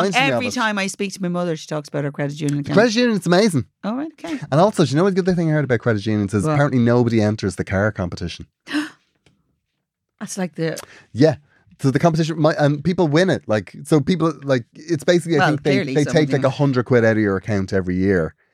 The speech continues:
Speaker 1: to enter this car competition. And my sister didn't realise. She did it once and then was like, "Oh, I'm not doing that anymore," and didn't realise. And then they rang her, "You've won, you won the car."
Speaker 2: No.
Speaker 1: Yeah,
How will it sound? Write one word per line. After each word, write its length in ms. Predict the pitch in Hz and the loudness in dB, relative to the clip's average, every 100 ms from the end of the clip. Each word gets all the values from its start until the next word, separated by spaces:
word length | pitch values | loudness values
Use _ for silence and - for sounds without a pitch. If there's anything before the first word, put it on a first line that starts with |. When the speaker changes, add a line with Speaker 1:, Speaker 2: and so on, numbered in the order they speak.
| _ _ _ - | _ _ _ -6
Speaker 1:
to 120 | - | -2
enter 220 | 98 98 | -2 -4
this 140 | 95 - | -6 -2
car 220 | 92 95 | 0 0
competition. 540 | 127 117 131 123 110 - _ _ - | 0 0 -2 -2 -6 -10 _ _ 2
And 140 | 123 | 4
my 120 | 151 | 4
sister 280 | 147 156 147 | 4 2 0
didn't 220 | 127 113 | -2 0
realise. 300 | 113 123 101 | 2 4 2
She 100 | - | 2
did 120 | 110 117 | 0 0
it 100 | 113 | 2
once 260 | 110 107 | 0 0
and 80 | - | -2
then 60 | 98 | -2
was 100 | 90 | -2
like, 140 | 87 | -2
"Oh, 60 | 92 | -2
I'm 60 | |
not 100 | 98 | -2
doing 100 | 95 95 | -4 -8
that 40 | 92 | -6
anymore," 180 | 90 85 | -6 -4
and 80 | 92 | -4
didn't 180 | 98 | -4
realise. 280 | 98 101 90 | -2 -2 -2
And 140 | - 117 | -4 -4
then 80 | |
they 80 | 110 | 0
rang 200 | 107 120 | 0 2
her, 60 | 107 | 2
"You've 160 | 98 | 0
won, 240 | 110 110 101 | -2 -2 -4
you 100 | 107 | -6
won 140 | 104 117 | -4 -4
the 80 | 104 | -4
car." 260 | 107 104 _ _ _ _ _ _ | -4 -4 _ _ _ _ _ _
Speaker 2:
No. 680 | 165 175 170 165 151 143 131 | 0 4 6 6 6 6 6
Speaker 1:
Yeah, 180 | 165 294 | 6 4